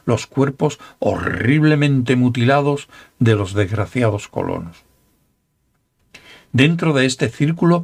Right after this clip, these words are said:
saltaba y rugía el anillo de fieles, con movimientos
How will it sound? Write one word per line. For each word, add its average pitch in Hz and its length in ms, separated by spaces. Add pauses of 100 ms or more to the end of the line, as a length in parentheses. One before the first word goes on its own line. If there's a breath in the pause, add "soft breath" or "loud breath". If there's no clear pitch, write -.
(200 loud breath)
saltaba 143 540
y 160 60
rugía 160 580
el 156 100
anillo 156 360
de 151 100
fieles, 101 540 (260 loud breath)
con 120 180
movimientos 120 840